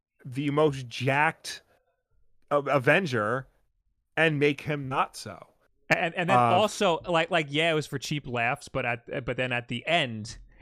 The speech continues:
Speaker 2: it's for cheap laughs and to show that he's, like, a broken man now. And then at the end, he's a fucking badass again and st-, and fat
Speaker 1: Yeah.
Speaker 2: still. So, like, they show that even
Speaker 1: Yeah.
Speaker 2: though he had all of this, he can overcome it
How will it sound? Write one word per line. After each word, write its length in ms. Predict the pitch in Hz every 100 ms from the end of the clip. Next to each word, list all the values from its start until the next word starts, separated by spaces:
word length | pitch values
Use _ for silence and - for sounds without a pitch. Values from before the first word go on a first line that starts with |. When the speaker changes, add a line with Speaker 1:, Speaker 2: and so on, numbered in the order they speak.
| -
Speaker 2:
it's 180 | 190
for 80 | -
cheap 220 | 185 330
laughs 320 | 202 196 185 -
and 180 | 180 180
to 80 |
show 280 | 160 165 151
that 140 | 139 131
he's, 160 | 131
like, 100 | 123
a 80 | 117
broken 400 | 110 120 117 107
man 240 | 110 107
now. 240 | 101 92 98 - - - - - -
And 120 | 143
then 200 | 156 165
at 180 | 165 139
the 180 | 139 -
end, 460 | 190 147 120 120 - _ _ _
he's 240 | - 156 127
a 160 | 113 110 -
fucking 360 | 180 - 165
badass 480 | 151 151 151 151 156
again 380 | 156 156 156 151
and 280 | 131 107 104
st-, 400 | - - - 160
and 160 | 120 117
fat 180 | -
Speaker 1:
Yeah. 180 | 160 98
Speaker 2:
still. 460 | - - 156 117 95
So, 220 | - 156
like, 260 | 139 135 127
they 160 | 151
show 280 | 147 - 170
that 160 | 151 147
even 380 | 160 165 175 160
Speaker 1:
Yeah. 80 |
Speaker 2:
though 200 | 151 147
he 200 | 135 147
had 200 | 131 127
all 200 | 143 147
of 40 | 147
this, 140 | 160
he 100 | 139
can 140 | 127 123
overcome 560 | 120 120 123 120 104
it 160 | 98